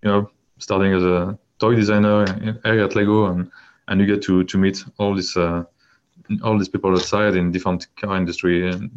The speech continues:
that, that from Ferrari, or it could be McLaren, it could be Ford, Jeep, uh, Monster Jam, and Bugatti. There's also, uh, some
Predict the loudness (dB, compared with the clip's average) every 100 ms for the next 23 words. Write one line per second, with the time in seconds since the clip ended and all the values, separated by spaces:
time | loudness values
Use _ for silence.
0 | -16 -14 -14 -16 -10 -8 -10 -12 -4 2
1 | 2 4 2 0 -4 -8 -10 -12 -10 -6
2 | -6 -4 -4 -2 -4 -6 -10 -12 -4 -2
3 | -2 -4 -14 -20 _ _ -4 0 2 0
4 | -4 -12 -12 -12 -10 -4 -2 0 0 0
5 | 0 -2 -10 -20 _ _ -20 -6 -2 0
6 | -2 -8 _ _ _ _ -4 0 0 0
7 | 2 2 2 -2 0 0 2 2 4 4
8 | 2 0 -2 -2 -4